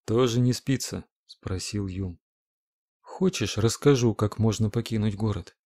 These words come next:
послышалось снизу. "С ума сошел?" Юм обомлел. "Дом же все слышит".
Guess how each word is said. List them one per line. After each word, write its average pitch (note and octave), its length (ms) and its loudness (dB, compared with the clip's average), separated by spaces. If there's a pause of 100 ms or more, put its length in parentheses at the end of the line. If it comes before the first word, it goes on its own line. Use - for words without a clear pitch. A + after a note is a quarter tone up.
(220)
послышалось G2+ 640 -4
снизу. F#2+ 480 -4 (480)
"С - 120 -2
ума F#3+ 200 8
сошел?" F#2+ 460 -6 (220)
Юм G#2+ 360 2
обомлел. F#2+ 560 -2 (380)
"Дом D3 300 4
же C#3+ 100 0
все D3 160 -4
слышит". - 500 -2